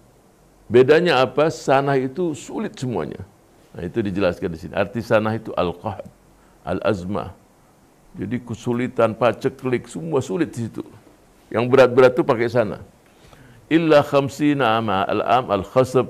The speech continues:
al-rakha. Jadi enaknya itu dari seribu tahun, lima puluh tahun.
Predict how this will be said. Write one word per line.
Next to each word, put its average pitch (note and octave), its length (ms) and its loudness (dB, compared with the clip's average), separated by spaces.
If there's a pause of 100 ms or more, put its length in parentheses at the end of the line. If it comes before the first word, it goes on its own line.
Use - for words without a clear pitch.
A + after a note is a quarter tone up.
al-rakha. G#2 720 0 (2750)
Jadi F3+ 400 4
enaknya D#3+ 480 4
itu C#3 160 2
dari D3 240 4
seribu C#3 320 2
tahun, F3 320 2
lima E3+ 240 -2
puluh E3 160 -8
tahun. D3+ 320 -4